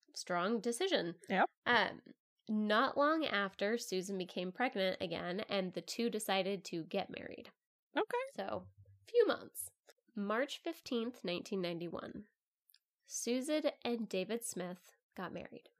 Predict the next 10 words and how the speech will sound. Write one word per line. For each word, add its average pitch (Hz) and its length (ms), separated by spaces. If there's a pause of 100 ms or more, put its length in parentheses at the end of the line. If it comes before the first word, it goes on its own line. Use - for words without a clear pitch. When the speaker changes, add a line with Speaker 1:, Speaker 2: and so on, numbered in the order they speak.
(260)
Speaker 1:
And 190 200
they 196 180
then 214 440
moved 220 220
into 190 280
David's 180 380
great-grandparents' 185 880
house, 185 440 (100)
where 175 520 (460)
they 185 280